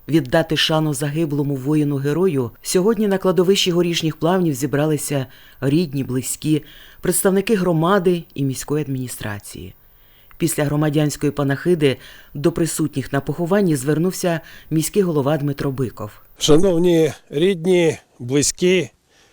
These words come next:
Speaker 2: друзі, колеги, сьогодні Горішньоплавнівська громада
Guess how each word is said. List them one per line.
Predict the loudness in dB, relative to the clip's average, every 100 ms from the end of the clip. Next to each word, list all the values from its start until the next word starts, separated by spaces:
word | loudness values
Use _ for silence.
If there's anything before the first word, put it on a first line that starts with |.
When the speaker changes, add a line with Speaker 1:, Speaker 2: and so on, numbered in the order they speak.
| _ _ _ -10
Speaker 2:
друзі, | 0 2 4 2 2 2 0 -8 _ _ _ _
колеги, | -6 0 2 2 2 0 -6 _ _ _ _ _ _ _ _ _ _ _ -8
сьогодні | 0 2 2 2 0 2 0 -2 -10 _ _ _ _ _ _ _
Горішньоплавнівська | -2 0 0 -2 0 0 0 -2 0 0
громада | 0 0 0 2 2 0